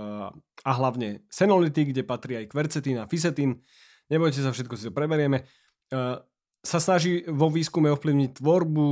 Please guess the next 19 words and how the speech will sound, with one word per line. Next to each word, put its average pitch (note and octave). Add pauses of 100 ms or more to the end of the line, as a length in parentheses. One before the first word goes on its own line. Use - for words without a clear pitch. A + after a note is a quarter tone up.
(140)
e, - (680)
množstvo, D3
opravu, B2+
e, A#2 (460)
zneškodňovanie, C3
e, G#2+ (600)
týchto B2+
zombie D3+
buniek C#3
vo A2 (100)
väčšine A#2+
tkaní, D3+
kde A#2+ (480)
zrejme D#3+
robia C#3
problémy D#3+
a B2
zdravotné B2+
riziko. D3